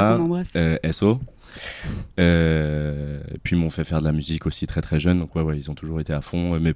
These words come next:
Speaker 2: enfin, mon père était, euh, et musicien et jouait de la musique aussi, euh, quand il était jeune.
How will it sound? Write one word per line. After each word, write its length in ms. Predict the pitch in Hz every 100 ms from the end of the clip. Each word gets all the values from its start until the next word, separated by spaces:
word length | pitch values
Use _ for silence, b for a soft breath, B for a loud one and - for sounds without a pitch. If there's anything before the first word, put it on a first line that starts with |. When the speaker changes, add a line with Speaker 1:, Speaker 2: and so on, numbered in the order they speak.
| -
Speaker 2:
enfin, 200 | - 78
mon 120 | 76
père 240 | 71 92
était, 260 | 85 - 76
euh, 180 | 76 73 73 -
et 120 | 92 98
musicien 680 | 95 85 82 - 92 95 92
et 180 | 78
jouait 240 | 73 80 80
de 60 | 80
la 60 |
musique 300 | 80 73 78
aussi, 320 | 73 - 80
euh, 120 | 76 73
quand 180 | 76 -
il 80 | 73
était 180 | 76
jeune. 300 | 71 82 90